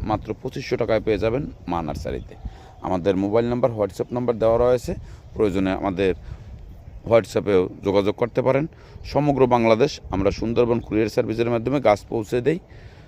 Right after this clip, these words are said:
গাছের পেমেন্ট, ফুল পেমেন্ট অ্যাডভান্স, কুরিয়ার চার্জ, গাছ নেওয়ার সময় কুরিয়ার অফিসে দিয়ে নেবেন।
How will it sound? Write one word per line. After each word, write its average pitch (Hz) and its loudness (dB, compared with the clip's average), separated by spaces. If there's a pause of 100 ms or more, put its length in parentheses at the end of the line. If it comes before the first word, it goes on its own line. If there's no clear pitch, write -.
(1000)
গাছের 110 4
পেমেন্ট, 131 0
ফুল 113 0
পেমেন্ট 113 -2
অ্যাডভান্স, 123 2 (720)
কুরিয়ার 135 4 (100)
চার্জ, 160 2 (240)
গাছ 98 6 (100)
নেওয়ার 113 2
সময় 147 -2
কুরিয়ার 107 4
অফিসে 104 -6 (120)
দিয়ে 87 0
নেবেন। 69 -6